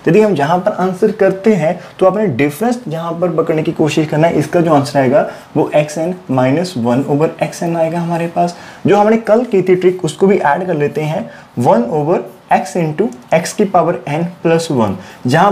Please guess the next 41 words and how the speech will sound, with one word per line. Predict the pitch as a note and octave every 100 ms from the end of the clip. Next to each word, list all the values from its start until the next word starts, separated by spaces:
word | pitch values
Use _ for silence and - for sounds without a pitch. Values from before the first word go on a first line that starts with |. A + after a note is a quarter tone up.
| G3
पर | G#3
आप | G#3 G3+ -
प्लस | F3+ G3 - -
वन | F#3 F#3+
पहले | F#3 C#3 D3+ F#3
करो | F#3 F#3
या | F3+
बाद | D#3 A#2+ B2+
में | E3+
करो, | F3+ F3+
कोई | F3+ D3+
भी | E3+
फर्क | F3+ D3+ D3
नहीं | C#3+ A#2+ D3
पड़ता। | D3+ F3 - F#3 - - - -
इस | A3+ -
case | G3 F#3
में | F3+
हमारे | E3 D3 D#3
पास | E3 D#3+
कौन | - D#3
सा | D3+ D#3
answer | D3 C#3+ C#3+
आएगा, | D3 D3 G3 - - A#2+
one | D3+ G3
over | G#3 -
n | F3+ F#3
सा-, | - D3+
सभी | - E3+ F3+
के | G3+
साथ | G3 G#3+ G#3+
है | A#3 A#3 - - -
और |
इ-, | G3 F#3
इसका | F#3 - A#3
answer | G#3 F#3
आ | E3+
रहा | D3+ D3
था | C#3+ - - - -
x | - - -
n | D#3 E3